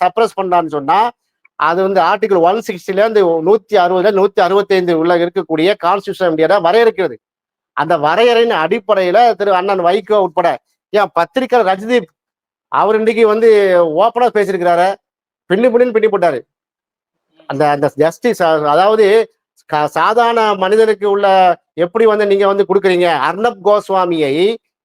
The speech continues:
மகாராஷ்டிரா கவர்மெண்ட் கைது செய்யறது, இவன் குழப்பம் விளைவிக்கிறான்னு. யாரு? ரீபப்ளிக் உடைய அர்ணப் கோஸ்வாமி, முழுக்க முழுக்க ஆர் எஸ் எஸ் சங்கி. உடனடியாக ஆறு மணி நேரத்துல அவங்க ரிலீஸ் பண்றாங்க. அதே நேரத்துல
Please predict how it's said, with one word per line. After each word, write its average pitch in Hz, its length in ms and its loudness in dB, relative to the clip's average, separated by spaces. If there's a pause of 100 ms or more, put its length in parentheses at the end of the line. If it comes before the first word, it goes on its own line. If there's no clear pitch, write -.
மகாராஷ்டிரா 220 720 -2
கவர்மெண்ட் 185 840 0
கைது 214 320 -2
செய்யறது, 185 400 0 (180)
இவன் 170 160 -2
குழப்பம் 208 360 0
விளைவிக்கிறான்னு. 175 520 -2
யாரு? 190 320 0
ரீபப்ளிக் 202 520 0
உடைய 190 200 0
அர்ணப் 196 220 -4
கோஸ்வாமி, 165 440 -2 (480)
முழுக்க 220 340 0
முழுக்க 202 260 0
ஆர் 202 120 0
எஸ் 196 120 -4
எஸ் 214 120 -2
சங்கி. 180 400 -4 (440)
உடனடியாக 240 680 0
ஆறு 226 280 0
மணி 226 120 0
நேரத்துல 240 240 -2
அவங்க 233 200 0
ரிலீஸ் 214 260 -2
பண்றாங்க. 185 480 -4 (420)
அதே 214 360 0
நேரத்துல 160 720 -2